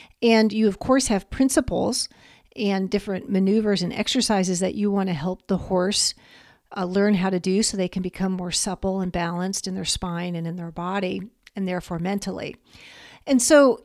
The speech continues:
you look at that and you go, "Oh, well, isn't there, like, a kind of how-to book or a series of order? Like, no matter what is going on with my horse, I always do this particular exercise this way. This is the right way to do it." And the answer is,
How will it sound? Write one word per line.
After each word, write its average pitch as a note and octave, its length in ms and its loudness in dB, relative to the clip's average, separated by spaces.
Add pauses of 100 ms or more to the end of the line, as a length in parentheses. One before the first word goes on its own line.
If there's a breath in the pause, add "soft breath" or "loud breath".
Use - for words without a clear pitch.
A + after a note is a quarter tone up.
you E4 140 4
look G4+ 140 4
at G#4+ 100 2
that B3 120 4
and B3 80 0
you B3 60 2
go, C4 200 2
"Oh, F4+ 140 6
well, A3+ 260 4
isn't F4+ 280 2
there, C#4+ 140 2
like, G#3 200 0
a G3 80 -2
kind G3 260 -2
of F3+ 100 -2
how-to E4 600 0
book E4 480 2
or F3+ 640 4
a - 160 -6
series G#3 540 2
of F3+ 260 -6
order? A3 520 2
Like, F3+ 220 -6
no G3 80 2
matter F#3+ 340 0
what G3+ 300 2
is G3+ 140 -2
going G3+ 260 0
on G3 140 2
with F#3 160 -4
my F#3+ 120 -2
horse, F#3+ 480 0 (380 loud breath)
I G3 140 2
always G3 280 2
do G3 280 2
this G#3+ 200 2
particular G#3+ 600 -4
exercise F#3+ 600 -4
this G3 280 0
way. F3+ 440 0
This G3 140 -4
is G3+ 140 -4
the F3+ 80 -2
right F3 260 -4
way F3+ 180 -2
to E3 120 -2
do F#3 300 -2
it." - 220 -6 (600 loud breath)
And B3 120 8
the A#3+ 100 6
answer C4 300 4
is, F#3 260 2